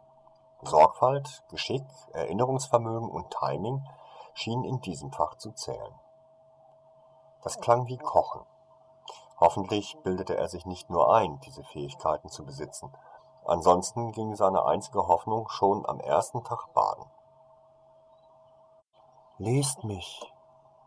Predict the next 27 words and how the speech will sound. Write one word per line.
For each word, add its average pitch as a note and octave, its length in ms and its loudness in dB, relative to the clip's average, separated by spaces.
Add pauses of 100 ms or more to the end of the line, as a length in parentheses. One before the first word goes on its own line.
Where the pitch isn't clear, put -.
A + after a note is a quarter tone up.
(240)
hörte D#2 300 2
er E2+ 100 0
plötzlich - 460 -8
eine F2 180 -4
leise E2 300 -4
Stimme. C2+ 340 -12 (1000)
"Ich - 160 -14
kann - 180 -2
euch F2 240 -2
zeigen, F2 680 -4
wie D2+ 100 -10
man D2 240 -4
Feinde F2+ 460 -2
laut D2+ 520 -2
und - 220 -8
spurlos G2+ 640 -8
tötet." - 760 -12 (1700)
"Und - 280 -6
ich D#2+ 200 -8
zeige E2 400 8
euch, E2 440 6
wie D2 100 -10
ihr D2 120 6
euch C#2 240 2
jemanden D2 360 -6
untertan - 760 -4
macht." - 640 -10